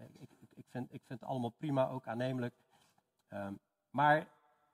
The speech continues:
Petrus, dit zullen we straks ook zien, die zegt heel duidelijk: ze zagen Jezus en zijn majesteit zoals bij zijn komst. Ik zal straks die,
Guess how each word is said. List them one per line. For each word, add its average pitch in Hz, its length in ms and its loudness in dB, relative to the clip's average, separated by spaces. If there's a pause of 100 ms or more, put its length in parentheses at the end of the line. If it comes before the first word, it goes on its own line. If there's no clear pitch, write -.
(180)
Petrus, 170 540 -2
dit 135 160 -10
zullen 151 200 -2
we 139 60 -6
straks 139 320 -6
ook 156 180 -8
zien, 135 180 -6
die 123 80 -6
zegt 127 220 -4
heel 160 280 -2 (240)
duidelijk: 131 420 2
ze 135 140 -8
zagen 131 420 2 (380)
Jezus 156 560 -2
en 170 300 2
zijn 160 360 4
majesteit 151 760 2
zoals 170 460 0
bij 151 180 4
zijn 131 220 -2
komst. 127 500 0
Ik - 140 -20
zal 123 140 -14
straks 151 340 -6
die, 139 200 -4